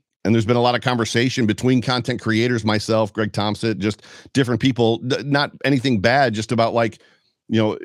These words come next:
establishing the ground game doesn't necessarily mean being run-centric. And I wanna be a pass-first team. You've got Josh Allen on your football team. You gotta be pass-first.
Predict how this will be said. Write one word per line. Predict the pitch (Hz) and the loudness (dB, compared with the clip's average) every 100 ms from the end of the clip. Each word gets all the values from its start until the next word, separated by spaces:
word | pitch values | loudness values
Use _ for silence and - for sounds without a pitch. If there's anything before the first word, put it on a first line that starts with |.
| - | -6
establishing | 107 - 135 165 156 147 | -6 0 2 2 0 0
the | |
ground | 104 120 151 151 | 2 2 2 2
game | 120 117 | 2 2
doesn't | 120 120 131 | 0 0 -2
necessarily | 123 113 127 123 117 | -2 -4 -4 0 2
mean | 135 139 117 | 2 2 2
being | 123 113 | 2 0
run-centric. | 110 117 101 135 165 117 90 - | 0 0 0 0 0 0 -2 -2
And | 101 104 | -4 0
I | 131 | 0
wanna | 175 156 | 2 0
be | 120 120 - | 0 0 0
a | |
pass-first | 95 - 107 101 - 113 104 | -4 -2 -2 -2 -4 -4 0
team. | 156 147 | 0 2
You've | 110 | 2
got | 120 98 | 0 0
Josh | 95 113 110 | 0 -2 -2
Allen | 113 107 | -2 0
on | 101 | 0
your | 101 | -2
football | 151 165 95 | -4 -2 -2
team. | 85 90 | 0 0
You | 101 123 | 0 0
gotta | 113 117 | 0 0
be | 107 | -2
pass-first. | 95 - 92 85 - 185 123 - | -2 -2 -2 -4 -2 0 0 -4